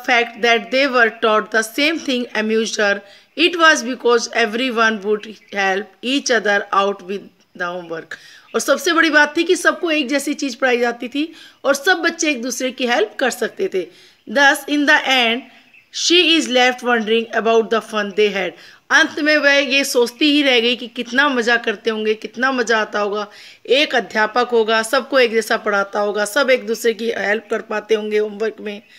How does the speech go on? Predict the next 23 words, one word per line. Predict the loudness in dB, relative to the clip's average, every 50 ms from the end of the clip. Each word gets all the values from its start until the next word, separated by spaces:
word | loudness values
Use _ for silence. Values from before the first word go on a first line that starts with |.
| -20 -20 -20 _ _ -6
कितने | -6 -6 -2 0 2 2
मज़ेदार | 4 4 2 2 2 2 4 4 4 4 4
रहे | 2 0 0
होंगे | -2 -4 -4 -4 -2 -2 -2 -2 -4 -8 -4
वो | 0 0 0
दिन। | 2 0 -4 -4 -8 -16 -20 -20 -20 -20 -10 -2 2
आओ | 4 4 4
बच्चों, | 4 0 0 2 0 0 0 0 -2 -4 -2
अब | -2 -2
इसका | -2 0 0 0 0 0
कंक्लूजन | -2 -2 -2 -2 -4 -4 -2 -2 -2 -2
पढ़ते | -4 -10 -16 -12 -10 -10
हैं, | -10 -8 -8
conclusion | -8 -8 -8 -4 -4 -4 -2 0 0 0 0
of | -2 0 0 -2
the | -2 -2 -4 -14 -20 -20 _ _ _ -4 0
fun | 0 0 0 0
they | -2 -4 -2 -4
had। | -4 -6 -6 -8 -14 _ _ _ _ _ _ _ _ _ _ _ _ 0
To | 0 0
sum | 2 2 2 2 2 2
up | -2 -4 -4 -2 0
the | 0